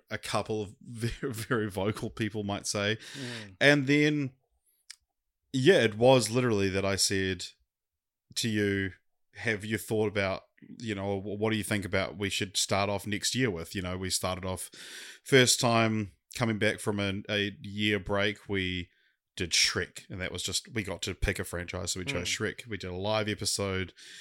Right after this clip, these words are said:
Speaker 1: we did very, we did the drunk episode.
Speaker 2: Yeah, the, the
Speaker 1: And you
Speaker 2: rule
Speaker 1: just
Speaker 2: was
Speaker 1: said
Speaker 2: we get to, we get to
Speaker 1: we get to
Speaker 2: choose the
Speaker 1: pick.
Speaker 2: first,
Speaker 1: Yeah.
Speaker 2: that's the, yeah, we, it's either random, chosen by the patrons, but we get to choose the first franchise each year, and now two <laughs> out of seven times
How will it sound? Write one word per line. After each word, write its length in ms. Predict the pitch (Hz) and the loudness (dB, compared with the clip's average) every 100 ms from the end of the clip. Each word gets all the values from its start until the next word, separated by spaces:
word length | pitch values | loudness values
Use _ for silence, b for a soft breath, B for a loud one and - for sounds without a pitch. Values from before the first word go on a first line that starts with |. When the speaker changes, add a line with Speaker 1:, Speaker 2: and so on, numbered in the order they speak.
| B B | B B
Speaker 1:
we 100 | 131 | 0
did 180 | 120 110 | 4 4
very, 420 | 104 101 98 101 | 4 4 2 0
we 120 | 92 92 | -2 -4
did 160 | 90 | -6
the 80 | 92 | -8
drunk 380 | 85 104 101 95 | -2 0 0 -2
episode. 540 | 98 101 - 95 95 | -2 0 2 2 4
Speaker 2:
Yeah, 240 | 104 185 143 | 8 10 10
the, 180 | 151 | 8
the 60 | 185 135 | 8 8
Speaker 1:
And 80 | 151 | 10
you 60 | |
Speaker 2:
rule 80 | 233 | 8
Speaker 1:
just 140 | 247 233 | 10 10
Speaker 2:
was 280 | 233 233 139 | 10 10 8
Speaker 1:
said 80 | |
Speaker 2:
we 160 | 185 190 | 8 8
get 220 | 165 185 190 | 8 6 6
to, 440 | - 185 175 156 147 | 2 4 6 6 4
we 120 | 156 | 0
get 240 | 147 175 - | 2 0 0
to 80 | 185 | 2
Speaker 1:
we 180 | - | 6
get 120 | 170 165 | 8 8
to 0 | |
Speaker 2:
choose 140 | 160 | 6
the 80 | 113 | 2
Speaker 1:
pick. 80 | 147 | 0
Speaker 2:
first, 500 | - 160 147 - - - | 2 4 4 2 -6 -6
Speaker 1:
Yeah. 140 | - | -6
Speaker 2:
that's 240 | 160 170 - | 4 4 4
the, 140 | 175 | 0
yeah, 180 | 165 135 | 2 2
we, 220 | 127 185 208 | 0 -6 2
it's 220 | 190 202 | 2 4
either 200 | 190 175 | 0 0
random, 540 | 160 196 220 220 208 196 B B | 8 10 10 6 0 -2 B B
chosen 440 | - 226 214 208 | 6 8 6 2
by 200 | 185 180 | 6 6
the 80 | 170 | 6
patrons, 440 | - 170 160 165 151 | 4 4 4 -2 -2
but 200 | 147 139 | -4 0
we 160 | 160 | 0
get 180 | 160 156 | 0 -4
to 60 | 156 | -4
choose 300 | - 156 139 | 0 0 0
the 100 | 147 | -4
first 320 | - 151 139 | -2 -2 -2
franchise 640 | - 135 131 139 127 123 B B B | 0 0 0 -2 0 -2 B B B
each 320 | 160 165 - | -2 -2 -2
year, 360 | 151 147 135 127 | 0 4 6 4
and 320 | 143 143 139 135 | 4 4 4 6
now 180 | 160 151 | 6 8
two 420 | - - 214 202 190 | 4 6 8 8 6
<laughs> 40 | |
out 200 | 156 175 | 6 4
of 160 | 175 175 | 0 -2
seven 440 | - 175 160 151 | 4 4 2 -6
times 480 | 135 151 139 127 | -4 0 0 0